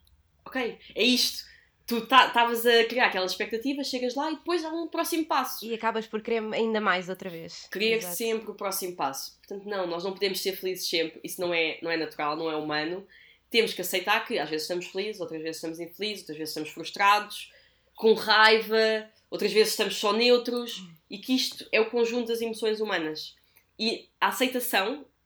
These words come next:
Speaker 1: acho que é aquilo que leva ao contentamento. Mas, mas não a felicidade e não queremos ser felizes. Porque senão é, "Ai, quando eu tiver aquele carro eu vou ser feliz." Pois tens um carro e queres um autocarro, ou queres um avião, e passas a vida à procura da felicidade,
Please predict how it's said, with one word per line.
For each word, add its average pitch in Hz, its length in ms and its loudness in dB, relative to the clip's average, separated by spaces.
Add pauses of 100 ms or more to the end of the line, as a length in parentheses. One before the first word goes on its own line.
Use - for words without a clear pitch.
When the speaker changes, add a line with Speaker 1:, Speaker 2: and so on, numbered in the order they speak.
Speaker 1:
acho 196 240 -4
que 220 300 2
é - 60 -2
aquilo 220 260 -6
que - 80 -14
leva 208 220 -4
ao 208 80 -6
contentamento. 180 600 -8 (640)
Mas, 143 760 -6
mas 151 200 -4
não 156 420 -2
a - 40 -14
felicidade 147 500 -6
e 147 40 -6
não 151 220 -4
queremos 147 340 -6
ser 143 120 -8
felizes. - 460 -14 (220)
Porque - 120 -16
senão 240 180 4
é, 214 100 6
"Ai, 202 200 0
quando 196 120 0
eu 196 60 -2
tiver 208 200 -2 (200)
aquele 202 260 -2
carro 214 320 -2
eu 208 40 -6
vou 208 80 -10
ser 208 140 -6
feliz." - 460 -8 (180)
Pois 262 120 -4
tens 180 120 -2
um 185 60 -2
carro 202 240 0
e 220 40 -8
queres 226 180 -2
um 226 260 -2
autocarro, 214 520 -4
ou 156 60 -4
queres 165 600 -4 (280)
um 185 100 2
avião, 180 720 2 (580)
e 190 380 -4
passas 220 320 0
a 226 80 2
vida 214 440 0
à - 80 -2
procura 185 380 -2
da 165 80 -4
felicidade, 196 720 -4